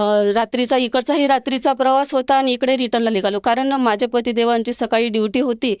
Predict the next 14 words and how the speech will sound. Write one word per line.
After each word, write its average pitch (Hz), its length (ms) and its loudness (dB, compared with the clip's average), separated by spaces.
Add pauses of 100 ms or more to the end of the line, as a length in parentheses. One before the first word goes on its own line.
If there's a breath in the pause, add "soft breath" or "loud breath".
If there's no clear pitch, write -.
(300 loud breath)
आणि 226 160 -2
आम्हाला 254 260 2
वेळेवर 247 360 2
पोहोचणं, 254 340 0
सात 269 260 0
वाजता 285 280 0
ड्युटी 226 280 -2
होती, 208 180 0
आम्हाला 226 300 2
घरी 262 200 0
पोहोचणं 262 420 0
फार 302 200 0
गरजेचं 226 480 0
होतं. 208 340 -2